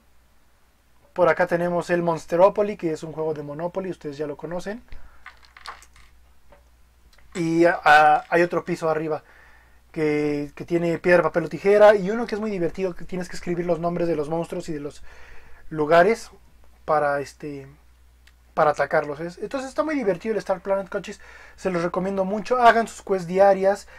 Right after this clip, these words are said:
Hagan los eventos ahorita que hagan diarios. Créanme, son, es la manera de conseguir, este,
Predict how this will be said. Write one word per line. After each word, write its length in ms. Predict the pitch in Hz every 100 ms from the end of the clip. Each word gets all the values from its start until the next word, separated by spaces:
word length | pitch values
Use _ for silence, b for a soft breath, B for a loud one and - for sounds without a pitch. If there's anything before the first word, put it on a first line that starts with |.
| B -
Hagan 240 | 185 202
los 140 | 175
eventos 340 | 175 180 190 180
ahorita 300 | 175 170 202
que 60 |
hagan 260 | 170 165 165
diarios. 420 | 185 196 190 180
Créanme, 540 | - 185 185 185 185 180
son, 240 | 185 214
es 160 | 202 190
la 100 | 190
manera 300 | 170 185 180
de 140 | 160
conseguir, 420 | 160 151 156 175
este, 380 | 165 - 151